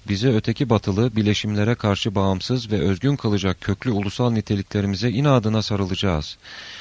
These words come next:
Bileşim, akıl yoluyla bunları değerlendirerek yapılacak.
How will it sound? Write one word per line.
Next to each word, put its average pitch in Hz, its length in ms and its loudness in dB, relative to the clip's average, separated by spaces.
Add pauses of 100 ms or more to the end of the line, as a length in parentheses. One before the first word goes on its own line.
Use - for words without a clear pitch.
(240)
Bileşim, 110 580 2
akıl 143 280 0
yoluyla 107 460 4
bunları 101 340 2
değerlendirerek 101 760 2
yapılacak. 80 440 -4